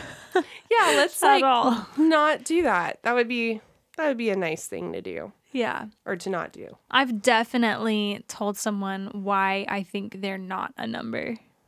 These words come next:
Speaker 2: <laughs> Like, with the example that I gave, um, I think in the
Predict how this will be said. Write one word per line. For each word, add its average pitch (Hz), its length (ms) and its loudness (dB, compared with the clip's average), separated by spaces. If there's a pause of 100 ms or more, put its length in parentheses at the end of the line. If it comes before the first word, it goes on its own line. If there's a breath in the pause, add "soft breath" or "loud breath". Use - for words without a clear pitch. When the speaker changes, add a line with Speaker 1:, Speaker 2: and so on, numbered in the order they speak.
(180)
Speaker 2:
<laughs> - 480 -6 (760 loud breath)
Like, 277 300 4 (300 loud breath)
with 254 220 4
the 262 160 4
example 240 500 2
that 233 160 2
I 214 120 2
gave, 208 720 0 (220)
um, 190 600 0
I 220 100 2
think 208 180 0
in 196 140 -2
the 185 160 -4